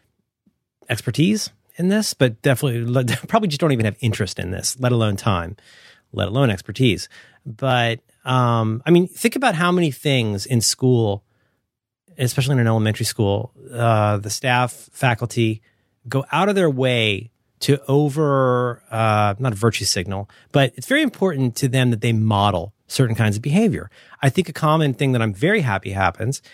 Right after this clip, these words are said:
is that I think, um, to a person, pretty much, no, every person I have met at my kids' school goes out of their way to be kind.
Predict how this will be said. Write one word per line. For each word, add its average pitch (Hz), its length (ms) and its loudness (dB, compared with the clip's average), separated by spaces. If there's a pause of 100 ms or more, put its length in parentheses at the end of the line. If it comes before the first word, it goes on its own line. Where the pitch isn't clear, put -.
(220)
is 147 220 -2
that 156 300 0 (180)
I - 160 -2
think, 233 380 -2 (300)
um, 127 380 2
to 160 120 2
a 147 40 2
person, 165 460 0
pretty 247 300 0
much, 202 360 -2 (360)
no, 202 180 4 (420)
every 175 300 0
person 170 380 0
I 131 100 2
have 131 180 0
met 113 200 0
at 107 120 0
my 117 120 2
kids' 110 260 -2
school 98 340 -4 (280)
goes 123 180 0
out 117 120 2
of 113 60 0
their 120 120 2
way 104 380 0 (120)
to - 100 -6
be 104 120 0
kind. 95 360 -10